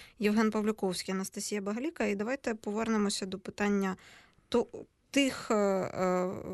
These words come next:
власне, спеціалістів, які будуть формувати резервістські сили. Це військкомати, на вашу думку. Е, чи треба до того, як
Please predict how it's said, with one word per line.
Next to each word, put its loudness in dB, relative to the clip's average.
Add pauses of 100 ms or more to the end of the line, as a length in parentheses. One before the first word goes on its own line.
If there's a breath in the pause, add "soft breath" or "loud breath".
(340)
власне, 0
спеціалістів, -2
які -2
будуть 0
формувати 0
резервістські -4
сили. 0 (500 loud breath)
Це 2
військкомати, 2
на 2
вашу 0
думку. -2 (540 soft breath)
Е, 0
чи 0
треба 4
до 2
того, 4
як -2